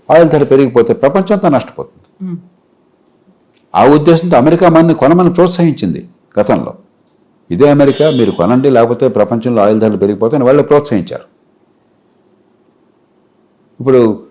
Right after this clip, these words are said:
Speaker 1: ఆంక్షలు ఉన్నాయని చెప్పిన ఈ కీలకమైన వస్తువుల మీద కనుక మనం, ఆ, కొనడం ఆపేస్తే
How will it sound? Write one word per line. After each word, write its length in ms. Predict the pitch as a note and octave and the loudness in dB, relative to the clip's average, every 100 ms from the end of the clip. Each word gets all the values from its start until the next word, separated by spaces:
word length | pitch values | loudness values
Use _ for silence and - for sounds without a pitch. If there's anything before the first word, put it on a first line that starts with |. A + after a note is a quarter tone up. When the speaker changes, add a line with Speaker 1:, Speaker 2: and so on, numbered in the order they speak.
| _ | _
Speaker 1:
ఆంక్షలు 280 | G#2 D3+ E3 | 0 0 0
ఉన్నాయని 240 | D3+ D3 | 2 2
చెప్పిన 220 | C#3+ C#3+ C#3 | 2 0 0
ఈ 360 | C3+ A#2+ A#2 | 0 2 2
కీలకమైన 500 | A#2+ D3 D3+ D3+ C#3+ | 2 0 2 2 2
వస్తువుల 320 | C3 B2+ C#3 | 0 0 0
మీద 180 | C3 B2+ | 0 0
కనుక 200 | A#2+ A2+ | -2 -2
మనం, 400 | A2+ G#2+ G2 F#2+ - _ _ G2+ | -2 -4 -4 -8 -10 _ _ -10
ఆ, 80 | |
కొనడం 320 | G2 A2 A#2+ A#2+ | -6 -2 2 2
ఆపేస్తే 680 | A#2+ A#2+ G#2+ - F#2+ G2+ | 2 0 -2 -2 -2 -2